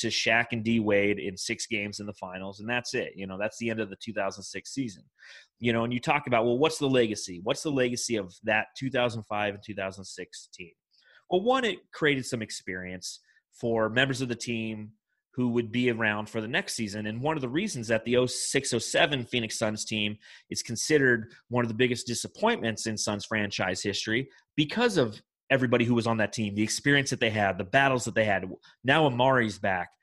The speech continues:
You know, now we have depth at center. You know, the, the problems that we had when we played the Mavericks in two thousand five and six in the playoffs was the fact that we didn't have that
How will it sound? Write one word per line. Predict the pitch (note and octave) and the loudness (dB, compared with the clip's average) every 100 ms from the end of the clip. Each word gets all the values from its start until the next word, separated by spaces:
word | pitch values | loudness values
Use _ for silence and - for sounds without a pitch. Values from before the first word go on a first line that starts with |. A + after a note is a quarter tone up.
| _ _ | _ _
You | A2+ | -4
know, | A2 | 0
now | A#2+ D3+ | 4 6
we | D3 | 6
have | A#2 G#2+ | 4 2
depth | B2 A#2+ B2+ | 2 2 -6
at | - | -4
center. | - A#2+ G#2 | 2 2 2
You | F#2+ | -2
know, | G#2 | -2
the, | G#2 G#2+ | -2 -4
the | G#2+ | -4
problems | - D#3 D#3+ D3+ | -6 0 2 2
that | B2+ A#2+ | 2 0
we | A#2 | 0
had | B2 B2 A#2 | 0 0 0
when | A2 | -2
we | G#2 | -4
played | - C3 | 0 -2
the | A2+ | 0
Mavericks | B2 C#3+ A#2+ A2 - | -2 0 0 -4 -6
in | G#2 | -10
two | A#2+ | -8
thousand | A2 G#2+ G#2 G#2 G2+ F#2+ - | -2 -2 -2 -6 -12 -12 -2
five | A2+ G#2+ G2 | 2 2 -2
and | F#2+ | -8
six | - D#3 B2+ - - _ _ _ - | -4 0 0 -2 -16 _ _ _ -10
in | A2+ | -8
the | G#2 | -6
playoffs | - F3 D3 A2 G#2 - _ _ - | -2 0 2 0 -4 -12 _ _ -10
was | A2+ | -8
the | A2+ | -6
fact | - A#2 - | -2 -2 -2
that | G#2+ | -6
we | A2 | -2
didn't | A#2 B2 A2+ | -2 -4 -4
have | A#2 A2 | -4 -2
that | G#2+ F#2 | -4 -6